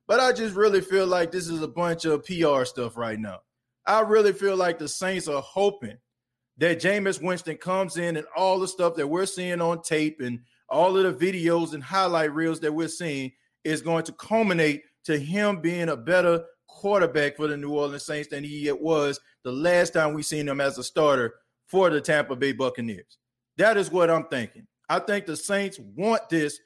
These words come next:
for Jameis Winston. If Taysom just so happened to outbeat him,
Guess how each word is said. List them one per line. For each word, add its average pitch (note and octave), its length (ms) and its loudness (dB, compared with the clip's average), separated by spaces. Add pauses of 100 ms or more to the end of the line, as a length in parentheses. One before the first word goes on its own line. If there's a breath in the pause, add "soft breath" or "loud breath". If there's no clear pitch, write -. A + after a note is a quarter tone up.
(220)
for E3+ 140 0
Jameis E3 420 -2
Winston. D#3 380 -6 (380)
If F#3 200 2
Taysom G#3+ 440 0
just G3+ 180 -2
so G3 120 -2
happened F#3 380 0
to E3+ 60 -4
outbeat E3+ 520 -2
him, A#3 320 -2